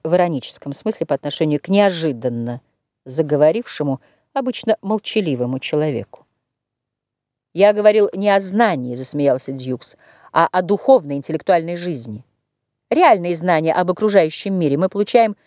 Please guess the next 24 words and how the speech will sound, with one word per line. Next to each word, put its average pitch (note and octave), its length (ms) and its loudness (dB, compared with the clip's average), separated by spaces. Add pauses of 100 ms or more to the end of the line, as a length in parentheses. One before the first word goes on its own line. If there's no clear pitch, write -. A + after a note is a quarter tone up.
(420)
через A3+ 240 0
сознание A#3 500 4
посредством G#3+ 720 -2
всех - 320 0
наших G#3+ 340 -4
органов, F3+ 380 0 (300)
в - 80 -20
том F#3 120 0
числе G#3 280 2
органов A3+ 320 0
чувств, - 440 -8 (460)
то - 80 -2
есть - 120 -4
посредством C#4+ 540 0
желудка E3+ 560 0
и F#3 220 -2
детородного A#3 920 2
органа, B2+ 560 -4 (280)
точно D3 300 -4
так C3 240 -4
же, D#3 120 -6
как - 280 -6
и C3 40 -10
посредством C#3 720 -4